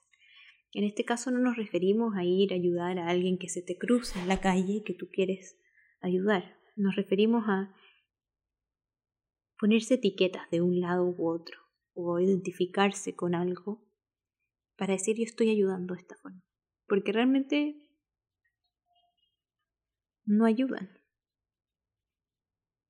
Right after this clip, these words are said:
¿Por qué no ayudan? No entiendo. No ayudan porque estás diciéndole cuando tú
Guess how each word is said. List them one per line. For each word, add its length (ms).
¿Por 140
qué 100
no 100
ayudan? 380
No 60
entiendo. 340
No 140
ayudan 340
porque 680
estás 300
diciéndole 640
cuando 300
tú 300